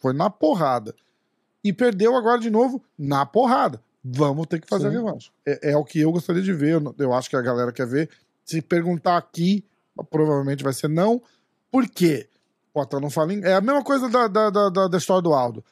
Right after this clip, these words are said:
Speaker 1: "Ah, o
Speaker 2: Uhum.
Speaker 1: Aldo merece a revanche contra o McGregor?" A resposta era não. Por quê? Porque o cara não tem o mesmo carisma, não fala, não sei o quê. Eu acho o Poatan sensacional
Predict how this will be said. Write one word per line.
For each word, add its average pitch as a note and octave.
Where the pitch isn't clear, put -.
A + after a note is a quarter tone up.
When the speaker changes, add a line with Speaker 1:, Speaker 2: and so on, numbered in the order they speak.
Speaker 1:
"Ah, A3+
o F3
Speaker 2:
Uhum. F#3+
Speaker 1:
Aldo A3+
merece G3
a -
revanche E3+
contra E3
o -
McGregor?" D#3+
A D#3+
resposta G#3
era C#4
não. B3+
Por G#3
quê? D3+
Porque -
o A3
cara B3
não B3
tem B3+
o B3+
mesmo B3
carisma, A3+
não G3+
fala, G#3
não G3
sei F3+
o E3
quê. D#3+
Eu A3+
acho F3+
o D3
Poatan E3+
sensacional F3